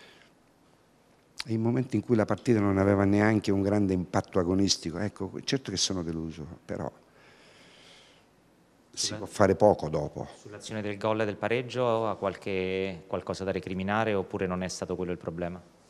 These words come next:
Speaker 1: Abbiamo perso una palla che non dovevamo perdere, facile, perché, mm, però nonostante quello eravamo piazzati, potevamo leggerla meglio.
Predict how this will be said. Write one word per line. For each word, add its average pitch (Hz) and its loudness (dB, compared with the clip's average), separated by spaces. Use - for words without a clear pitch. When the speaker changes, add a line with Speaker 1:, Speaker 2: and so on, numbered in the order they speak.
Speaker 1:
Abbiamo 73 -10
perso 71 -6
una 71 -2
palla 69 -2
che 65 -4
non 64 -6
dovevamo 62 -4
perdere, 60 -6
facile, - -8
perché, 58 -6
mm, 76 -8
però 85 0
nonostante 82 0
quello 82 2
eravamo 85 2
piazzati, 76 0
potevamo 69 -4
leggerla 73 -4
meglio. 71 -6